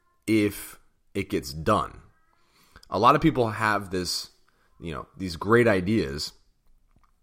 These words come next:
great strategies. They know, "Hey, this is what I'm gonna do. This is what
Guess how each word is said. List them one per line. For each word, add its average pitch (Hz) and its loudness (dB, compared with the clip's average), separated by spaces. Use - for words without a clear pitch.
great 104 2
strategies. 73 -2
They 92 -4
know, 101 2
"Hey, 104 -4
this 80 -10
is 92 -8
what 92 0
I'm 95 -2
gonna 92 -2
do. 92 0
This 82 -6
is 85 -10
what 78 -6